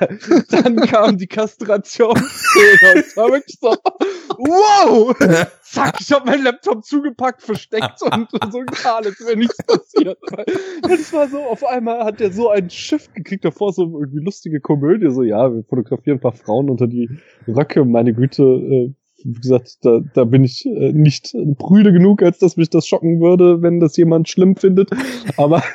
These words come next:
<laughs> wenn man dann so, äh, wirklich komplett explizit sieht, wie ein Mann der erigierte Penis abgeschnitten wird, <laughs> das war dann doch ein bisschen krass für die Öffentlichkeit.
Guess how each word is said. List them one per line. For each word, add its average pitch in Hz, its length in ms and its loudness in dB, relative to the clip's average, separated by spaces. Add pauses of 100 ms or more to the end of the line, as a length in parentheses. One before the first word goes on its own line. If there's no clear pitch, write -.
(160)
<laughs> - 280 -20
wenn 151 220 2
man 196 180 4
dann 165 220 2
so, 175 320 2 (540)
äh, 175 260 0
wirklich 190 500 -4 (840)
komplett 196 480 -2
explizit 208 800 -4
sieht, 165 580 2
wie 196 140 2
ein 170 200 0
Mann 185 240 2 (360)
der 170 220 0
erigierte 196 580 2
Penis 208 380 -2
abgeschnitten 147 600 -6
wird, 196 240 2 (480)
<laughs> 220 240 0
das 247 240 2 (120)
war 202 180 2
dann 220 180 -2
doch 220 180 -6
ein 185 100 -14
bisschen 196 360 -8
krass - 360 -8
für 170 80 -12
die 156 120 -6
Öffentlichkeit. 151 880 -8